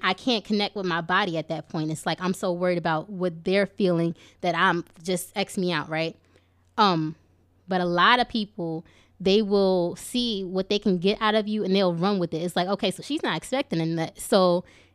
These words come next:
you know, I'm just gonna, I'm just gonna do what I'll do, get mine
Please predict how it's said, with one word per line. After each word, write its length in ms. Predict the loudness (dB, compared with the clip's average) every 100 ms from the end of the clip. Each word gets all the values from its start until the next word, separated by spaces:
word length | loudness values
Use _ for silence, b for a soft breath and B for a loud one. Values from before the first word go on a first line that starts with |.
| _
you 140 | 8 10
know, 240 | 8 6
I'm 200 | 4 4
just 100 | 4
gonna, 220 | 4 2 4
I'm 160 | 2
just 140 | 2 0
gonna 400 | 2 4 2 0
do 340 | -4 -2 0
what 140 | 4 6
I'll 180 | 6
do, 440 | 4 0 0 0 -2 4
get 220 | 6 8
mine 560 | 8 8 8 4 2